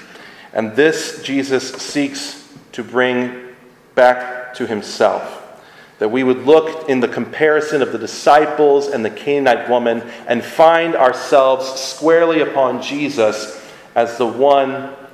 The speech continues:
whose words we meditate upon as the words that reconcile us to him, that reconcile sinners to the Savior.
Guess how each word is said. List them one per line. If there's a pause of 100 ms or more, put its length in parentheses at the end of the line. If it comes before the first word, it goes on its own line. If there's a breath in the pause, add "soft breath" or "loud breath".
whose
words
we
meditate
upon (360 loud breath)
as
the
words
that
reconcile
us (200)
to
him, (280 loud breath)
that
reconcile (200)
sinners (540)
to
the
Savior.